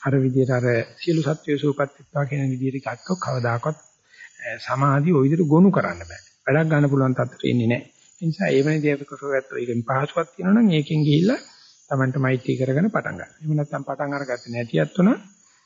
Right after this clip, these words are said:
Tamanට මෛත්‍රී කිරීමෙන් තමයි මේ මෛත්‍රී,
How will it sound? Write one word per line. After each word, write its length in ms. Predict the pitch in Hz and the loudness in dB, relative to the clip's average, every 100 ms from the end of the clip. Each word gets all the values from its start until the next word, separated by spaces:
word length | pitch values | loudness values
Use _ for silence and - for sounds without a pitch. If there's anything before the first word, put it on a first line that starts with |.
| - | -2
Tamanට 260 | 135 165 170 | 2 4 4
මෛත්‍රී 360 | 156 151 151 | 2 2 0
කිරීමෙන් 340 | 143 143 135 123 | 2 2 2 0
තමයි 240 | 127 156 277 - _ - | 0 -2 -2 -8 _ -6
මේ 280 | 127 123 127 - - _ _ _ _ _ _ _ _ _ - | -2 -2 -4 -10 -20 _ _ _ _ _ _ _ _ _ -4
මෛත්‍රී, 500 | 117 113 110 127 123 | -2 0 -2 0 0